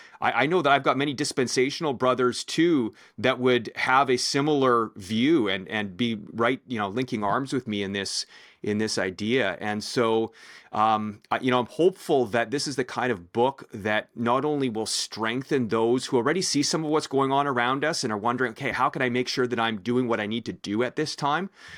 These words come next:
But I'm hoping it's also the kind of book that people that see that are able to give, give to a friend to, uh, that may not see what's going on around us and may help them to,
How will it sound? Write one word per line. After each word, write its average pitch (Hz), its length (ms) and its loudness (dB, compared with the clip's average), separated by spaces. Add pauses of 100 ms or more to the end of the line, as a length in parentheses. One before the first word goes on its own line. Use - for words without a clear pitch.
(140)
But 139 100 -4
I'm 131 80 2
hoping 220 280 2
it's 202 140 2
also 139 460 0
the 117 80 0
kind 131 180 -2
of 113 140 -6
book 127 280 0
that 117 240 0 (400)
people 156 300 0
that 123 140 0
see 156 300 -2
that 92 320 -2 (680)
are 127 100 2
able 147 180 2
to 131 80 -2
give, 127 420 -2
give 135 280 0
to 160 120 0
a 113 60 4
friend 127 600 -2 (640)
to, 143 580 4
uh, 120 300 4
that 135 180 0
may 151 200 2
not 156 200 0
see - 160 -2
what's 123 200 0
going 120 240 2
on 117 100 2
around 107 380 0
us - 340 -6 (180)
and 110 160 -4
may 110 200 0
help 127 440 -2
them 117 320 0
to, 101 600 -4